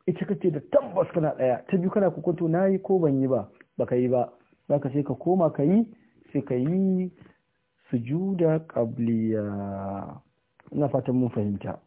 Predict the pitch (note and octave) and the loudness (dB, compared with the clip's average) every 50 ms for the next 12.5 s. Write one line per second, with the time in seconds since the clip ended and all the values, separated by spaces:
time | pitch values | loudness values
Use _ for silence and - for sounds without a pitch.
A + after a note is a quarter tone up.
0 | _ _ _ _ _ _ _ _ - B2+ B2 A2 G2 - - _ _ _ _ _ | _ _ _ _ _ _ _ _ -2 0 0 0 -2 -6 -10 _ _ _ _ _
1 | _ _ _ _ _ _ _ _ _ _ _ _ _ _ _ - _ - - - | _ _ _ _ _ _ _ _ _ _ _ _ _ _ _ -20 _ -20 -20 -20
2 | - - - _ _ - G3 G#3 G#3+ G#3 G#3 G#3 - G#3 F#3+ G3 - A#3+ A#3 - | -20 -20 -20 _ _ 4 6 6 8 8 6 6 6 6 6 6 6 4 6 4
3 | C4+ B3+ B3+ B3 - - A#3 - - - G3 F#3+ G3 G3 G3 F3+ D3+ C#3 C#3 - | 4 4 4 2 2 2 0 2 6 6 8 10 10 8 8 8 4 4 2 -2
4 | - - F3 E3 F3+ G3 G3+ G3 F#3 E3 F3+ E3 E3 G3 F#3+ F3+ E3 - D3+ D#3 | 0 2 4 6 8 8 8 6 6 4 2 4 4 4 4 4 4 4 4 6
5 | D#3 D#3+ D3 C#3+ A#2 G#2+ - - - - - - _ _ G#3 A3 A#3+ A3+ G3 F#3+ | 6 6 6 4 2 0 -4 -12 -20 -20 -20 -20 _ _ 4 6 6 8 6 6
6 | F#3+ G3 G3+ G#3 G#3 G#3 G#3 G3+ - A3+ A3 - G#3 E3+ D#3+ - D#3 D#3+ F3 F#3 | 6 6 8 8 8 8 6 4 0 -2 0 2 2 2 4 4 4 6 6 6
7 | F#3 B3 A#3 A3+ G#3 F#3+ F#3+ E3+ F#3+ G#3+ G3 F#3+ F#3 D#3 - F3 F3 E3 D#3 D#3 | 6 4 6 6 6 6 4 6 6 6 6 6 4 6 6 6 6 8 8 6
8 | D#3+ D#3+ D3+ D3+ C3+ B2 - D#3+ D#3+ D3+ D#3 - D3+ - G#3+ G#3+ F#3+ E3+ D3+ D3 | 6 8 6 6 6 6 4 4 4 4 2 2 2 4 6 6 8 6 6 4
9 | C#3 - A#3+ A#3+ G3 D3+ A2+ B2 D#3 D#3 - D3+ - D#3+ D3+ C#3 B2 G#2 G#2+ - | 2 4 6 6 6 6 4 2 0 0 0 0 2 2 2 2 2 0 -4 -8
10 | _ _ _ _ _ _ _ _ _ _ _ _ - - - F#3+ F#3+ F#3 E3 D#3+ | _ _ _ _ _ _ _ _ _ _ _ _ -20 0 0 4 6 6 4 4
11 | E3 - G#3+ G#3+ F#3 D#3 D#3 D3+ D#3+ E3 F3+ F3+ F3+ F3 - - - - _ _ | 4 4 6 6 8 8 6 6 8 10 10 8 8 6 0 -10 -14 -16 _ _
12 | - E3+ - F3+ - - D#3 E3 F#3 | -8 -6 -4 -4 -6 -6 -10 -10 -10